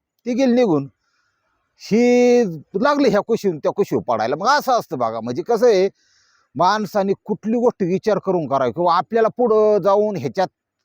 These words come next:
काय आपलं नुकसान होऊ शकतं, असं बी थोडंफार अक्कल प-, पांडुरंगाने दिलेली आहे ना, त्याचा वापर करावा. ती बाया गेली निघून, ही उलटं पालटं झालं मारणाचं,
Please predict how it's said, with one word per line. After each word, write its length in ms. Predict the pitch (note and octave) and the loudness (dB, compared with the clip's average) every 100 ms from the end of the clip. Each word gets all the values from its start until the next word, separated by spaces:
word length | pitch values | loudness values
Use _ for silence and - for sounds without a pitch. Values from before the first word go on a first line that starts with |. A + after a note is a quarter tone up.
| - | -2
काय 200 | B3 B3+ | 0 2
आपलं 640 | A3+ G3+ G#3+ G#3 G3 F#3+ | 0 0 0 2 2 0
नुकसान 360 | F#3 A3+ - D#3 | -2 -4 -2 -4
होऊ 160 | B2+ | -4
शकतं, 520 | A2+ A2+ - G2 F2 E2 _ _ _ _ - | -6 -10 -14 -16 -16 -18 _ _ _ _ -6
असं 220 | A#3+ C#4 C4+ | -2 0 -2
बी 300 | D4 G3 F3 _ _ _ _ _ | -2 -6 -14 _ _ _ _ _
थोडंफार 340 | C4 C#4+ B3+ | 0 0 0
अक्कल 340 | A#3 B3 - C4+ | 0 0 -2 -4
प-, 220 | E3+ A#3+ A#3+ | -4 -4 0
पांडुरंगाने 520 | A#3+ A#3 A#3+ A#3 A#3 | 0 0 -2 -2 -2
दिलेली 300 | B3 G3+ G3 | -2 0 0
आहे 80 | F3 | 0
ना, 160 | C#3+ - _ | -2 -6 _
त्याचा 160 | A#3 A#3+ | -4 0
वापर 320 | A3+ G3+ C3+ | 2 0 -4
करावा. 400 | A2+ A#2 F#2+ F#2 - - _ _ _ _ _ _ _ _ - | -6 -4 -4 -4 -10 -20 _ _ _ _ _ _ _ _ 0
ती 80 | |
बाया 240 | C4 C4+ C4+ | 2 4 4
गेली 240 | C#4 C4+ | 4 2
निघून, 400 | C#4 C4+ A#3 A#3 G#3 | 2 2 0 0 -4
ही 880 | - A3+ B3+ B3+ B3 B3 A#3+ A3+ F3 E3+ _ _ _ - | -6 -2 0 2 2 2 2 0 -6 -14 _ _ _ -4
उलटं 260 | A#3 A#3 | 0 0
पालटं 320 | F#3 A#3+ G3+ | 0 0 0
झालं 260 | A3+ A#3 F#3 | 0 2 0
मारणाचं, 560 | E3 F#3+ G3 E3+ G#3 | 0 -2 -2 -2 -4